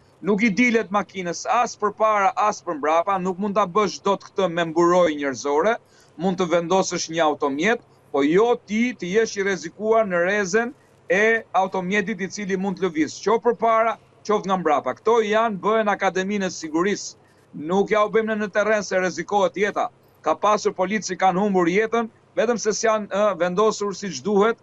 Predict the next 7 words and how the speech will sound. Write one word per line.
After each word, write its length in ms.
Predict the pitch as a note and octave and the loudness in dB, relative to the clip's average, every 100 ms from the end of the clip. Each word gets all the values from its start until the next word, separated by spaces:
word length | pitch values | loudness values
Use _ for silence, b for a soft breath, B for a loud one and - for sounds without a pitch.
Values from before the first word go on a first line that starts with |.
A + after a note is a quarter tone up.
| b b | b b
Kemi 200 | F3+ F3+ | -4 -4
pas 280 | - A3 G#3 | 0 0 0
një 80 | F#3+ | -2
rast 340 | G#3 A3 - - | 0 2 0 -4
tek 160 | F#3+ C3 | -6 -6
Bryli, 420 | D#3 G3+ G#3+ B3 - _ _ _ | -4 -2 -2 -4 -6 _ _ _
ë, 140 | E3 | 0